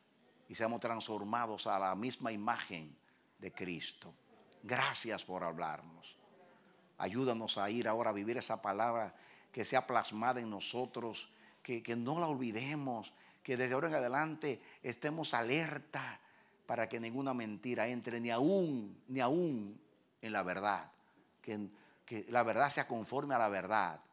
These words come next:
y nada, ninguna combinación de mentira con verdad. Ayúdanos a no darle el corazón a nada donde hay engaño o mentira,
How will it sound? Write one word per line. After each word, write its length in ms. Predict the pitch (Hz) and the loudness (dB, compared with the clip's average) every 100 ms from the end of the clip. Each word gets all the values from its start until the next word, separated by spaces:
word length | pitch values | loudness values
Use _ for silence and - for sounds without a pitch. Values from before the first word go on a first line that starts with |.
| _ | _
y 100 | 117 | -6
nada, 600 | 113 156 175 139 107 87 - _ _ _ _ _ _ _ _ _ | -2 0 0 0 -2 -2 -12 _ _ _ _ _ _ _ _ _
ninguna 480 | 113 113 180 180 160 | -8 -2 2 2 2
combinación 760 | 139 123 117 110 95 123 113 | 0 -2 -2 -2 -4 -4 -4
de 80 | 98 | -6
mentira 580 | 98 90 87 120 101 90 | -6 -8 -8 -6 -6 -6
con 140 | 87 | -8
verdad. 480 | 82 78 87 82 73 - _ _ _ _ _ | -10 -6 -4 -6 -8 -18 _ _ _ _ _
Ayúdanos 680 | 95 101 127 107 95 87 - | -6 -2 -2 -2 -4 -8 -8
a 100 | 95 | -6
no 120 | 92 107 | -2 0
darle 280 | 123 117 | 2 0
el 100 | 107 | -4
corazón 540 | 92 107 92 - 120 98 | -6 -8 -6 -6 -6 -4
a 80 | 92 | -2
nada 480 | 120 113 87 87 - - - - | -2 -2 -4 -10 -16 -20 -20 -12
donde 240 | 98 95 | -6 -2
hay 120 | 104 | -2
engaño 400 | 98 92 107 104 | -2 -2 -2 -2
o 20 | 98 | -4
mentira, 680 | 87 82 - 120 90 76 | -6 -8 -6 -4 -4 -8